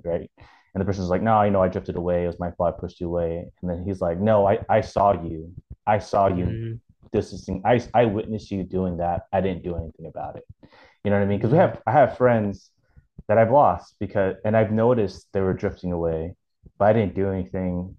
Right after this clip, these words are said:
Speaker 1: because I
Speaker 2: Mm.
Speaker 1: felt like it wasn't my place. I felt like maybe, um, I couldn't handle the burden of the relationship at the moment, you know what I mean? Which sounds very
Speaker 2: Mm.
Speaker 1: selfish,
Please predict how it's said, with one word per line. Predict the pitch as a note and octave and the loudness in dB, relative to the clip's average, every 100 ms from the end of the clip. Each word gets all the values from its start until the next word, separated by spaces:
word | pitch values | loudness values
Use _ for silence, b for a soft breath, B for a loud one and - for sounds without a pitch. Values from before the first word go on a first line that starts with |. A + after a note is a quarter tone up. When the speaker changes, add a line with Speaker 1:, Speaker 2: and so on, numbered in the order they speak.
| - | -10
Speaker 1:
because | F#2 G2+ F2+ | -6 -4 -4
I | |
Speaker 2:
Mm. | G2+ | -2
Speaker 1:
felt | F2+ | -2
like | D#2+ | -2
it | |
wasn't | F2 E2+ E2 | -6 -6 -8
my | D#2+ | -12
place. | - F#2 G2 G#2 _ _ F#2+ | -6 -4 -4 -8 _ _ -6
I | F#2 | -2
felt | G#2 | 0
like | F#2 F2+ | 0 -2
maybe, | F#2+ F#2 F#2 F2+ F2+ b b b - | -2 0 0 -2 -6 b b b -4
um, | F2+ F2 E2 E2 D#2+ - _ _ _ _ _ _ _ _ _ - | 0 0 0 -6 -12 -16 _ _ _ _ _ _ _ _ _ -2
I | A2+ | -2
couldn't | - D3 B2+ A2 | 2 4 4 2
handle | - B2 A2+ G#2+ G2+ G2 F#2+ F#2+ - _ _ _ | -2 2 2 4 2 2 0 -2 -10 _ _ _
the | G2 G2 | -4 0
burden | G2+ G2 F#2+ F#2 | 2 0 0 0
of | F2 | -2
the | F2+ | -2
relationship | F2 E2+ - F2+ | -4 -4 -4 -8
at | D#2 | -6
the | D#2+ | -8
moment, | D#2 D#2 D2+ D2+ - - | -10 -12 -12 -14 -18 -10
you | F2+ | -6
know | F2 | -4
what | F2+ | -4
I | F2+ | -4
mean? | F2+ F2+ | -4 -4
Which | F2+ | -6
sounds | - G#2+ F#2 | -2 -2 0
very | G2+ | -2
Speaker 2:
Mm. | F#2+ | -2
Speaker 1:
selfish, | G#2+ E2+ A2+ D3 D3 - | -4 -4 -2 -2 -4 -20